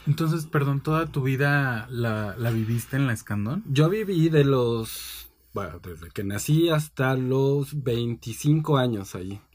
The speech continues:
Speaker 1: Mm.
Speaker 2: Y después me, bueno, me casé, me fui, bueno, no me casé, me junté con <laughs> alguien. <laughs> Me fui, este, unos cuantos años, después me divorcié,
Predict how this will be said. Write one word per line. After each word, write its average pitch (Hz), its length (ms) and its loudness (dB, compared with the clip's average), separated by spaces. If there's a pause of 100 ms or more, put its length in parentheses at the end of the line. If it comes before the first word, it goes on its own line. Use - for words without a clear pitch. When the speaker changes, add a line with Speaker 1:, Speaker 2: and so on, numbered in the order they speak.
Speaker 1:
Mm. 117 340 -4
Speaker 2:
Y 131 140 4
después 147 540 4
me, 143 720 4
bueno, 85 240 -10
me 82 160 -16
casé, 113 640 0
me 104 140 -4
fui, 104 360 -6
bueno, 95 340 -14 (220)
no 143 380 -4
me 147 120 0
casé, - 260 -18 (120)
me 98 140 -14
junté 107 360 -10
con - 200 -6
<laughs> 143 60 -6
alguien. 127 360 0 (340)
<laughs> 156 440 4 (1000)
Me 147 220 8
fui, 175 580 2 (180)
este, 113 960 -2 (280)
unos 123 280 -2
cuantos 123 360 -4
años, 139 560 4 (180)
después 95 380 -8
me 90 160 -4
divorcié, 151 880 -2